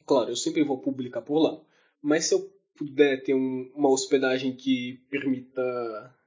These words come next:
um acesso mais rápido, uma banda melhor, eu agradeço muito. Se puder me ceder, sei lá, um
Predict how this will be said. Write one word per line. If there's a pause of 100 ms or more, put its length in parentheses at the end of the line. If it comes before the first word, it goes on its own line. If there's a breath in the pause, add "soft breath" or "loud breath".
(200)
um
acesso
mais
rápido,
uma
banda (400 soft breath)
melhor, (1040)
eu
agradeço
muito. (1160 soft breath)
Se
puder
me
ceder,
sei
lá, (1600)
um